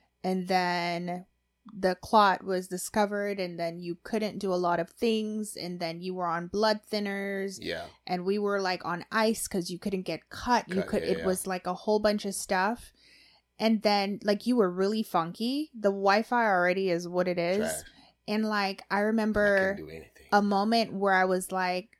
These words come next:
Speaker 2: And I
Speaker 1: "Corny-"
Speaker 2: don't like help. Sorry. I don't like people h-, doing stuff for
Speaker 1: No,
Speaker 2: me.
Speaker 1: I was like, "Cornita, you're being so selfish."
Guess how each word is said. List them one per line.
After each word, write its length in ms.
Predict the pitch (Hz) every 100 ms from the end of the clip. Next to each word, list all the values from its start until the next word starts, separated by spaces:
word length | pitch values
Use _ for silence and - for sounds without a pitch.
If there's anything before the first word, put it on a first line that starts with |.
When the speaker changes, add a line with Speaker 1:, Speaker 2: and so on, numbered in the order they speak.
| -
Speaker 2:
And 0 |
I 40 | -
Speaker 1:
"Corny-" 180 | 196
Speaker 2:
don't 140 | 160 123
like 160 | 120 113
help. 280 | 165 127
Sorry. 460 | - 143 139 135 143 _ -
I 80 | 127
don't 120 | 156
like 140 | 151
people 200 | 165 151
h-, 100 | 135 127
doing 280 | 107 190 160
stuff 260 | 208 208 175
for 60 | 165
Speaker 1:
No, 60 | 180
Speaker 2:
me. 60 | 185
Speaker 1:
I 120 | 202
was 200 | 226 233
like, 160 | 220 202
"Cornita, 420 | - 214 208 190
you're 120 | 185 180
being 340 | 196 196 170
so 440 | - - 170 175 220
selfish." 1000 | - - - - - - 175 - -